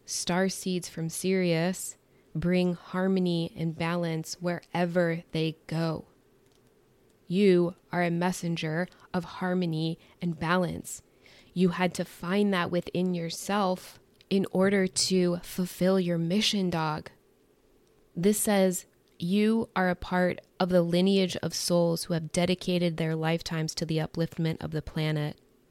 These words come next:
to returning time and again to seed the light,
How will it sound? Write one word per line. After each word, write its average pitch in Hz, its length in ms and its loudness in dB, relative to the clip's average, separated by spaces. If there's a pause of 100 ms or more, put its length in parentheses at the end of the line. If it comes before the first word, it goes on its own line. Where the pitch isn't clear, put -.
(460)
to - 180 0
returning 180 640 2
time 170 480 -2
and 170 80 0
again 160 460 -2
to 160 120 -6
seed 175 500 -2 (100)
the 165 100 -4
light, 156 460 0